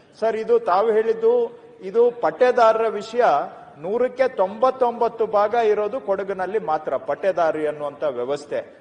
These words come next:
ಆದ್ರೆ ಹಿಸ್ಟ್ರಿನೂ ಇದೆ, ಅಲ್ಲಿ ಇಲ್ಲಿ ಹೇಳಲಿಕ್ಕೆ ಹೋಗೋದಿಲ್ಲ. ಬ್ರಿಟಿಷರು ಯಾರು ಅವರಿಗೆ,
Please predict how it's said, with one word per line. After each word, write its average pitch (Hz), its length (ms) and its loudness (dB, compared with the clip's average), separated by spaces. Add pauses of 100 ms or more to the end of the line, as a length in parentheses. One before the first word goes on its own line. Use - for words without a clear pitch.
(140)
ಆದ್ರೆ 156 220 -4
ಹಿಸ್ಟ್ರಿನೂ 233 560 -4
ಇದೆ, 208 200 2
ಅಲ್ಲಿ 180 340 2
ಇಲ್ಲಿ 196 240 -2
ಹೇಳಲಿಕ್ಕೆ 202 380 -2
ಹೋಗೋದಿಲ್ಲ. 170 640 -2 (340)
ಬ್ರಿಟಿಷರು 240 720 4
ಯಾರು 202 340 4
ಅವರಿಗೆ, 214 760 2